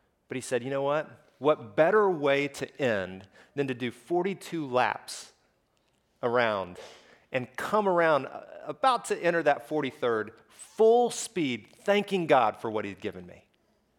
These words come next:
And all these kids are hearing this, and all of us as adults, we were hearing this and, and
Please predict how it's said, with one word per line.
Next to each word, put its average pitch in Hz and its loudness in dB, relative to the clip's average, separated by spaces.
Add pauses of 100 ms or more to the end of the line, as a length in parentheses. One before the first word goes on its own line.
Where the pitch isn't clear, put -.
(100)
And 143 -6
all 185 -4
these 202 -2
kids 160 -8
are 117 -8
hearing 117 -6
this, 101 -8
and 127 -8
all 180 -2
of 151 -6
us 143 -8
as 120 -12
adults, 139 -10
we 143 -14
were 131 -12
hearing 170 -10
this 117 -8 (640)
and, 131 -4 (720)
and 139 -12